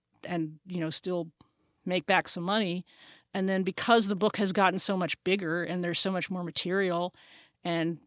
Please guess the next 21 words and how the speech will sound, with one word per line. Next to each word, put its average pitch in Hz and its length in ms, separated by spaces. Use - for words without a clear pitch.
it 170 100
takes, - 540
takes - 280
so 185 100
much 170 220
time 170 260
to 147 80
do 170 220
it, 165 200
I 175 280
made 170 200
the 180 80
very 202 260
difficult 185 460
decision 175 400
of 165 100
increasing 170 460
the 165 60
price 180 360
this - 160
time. 165 340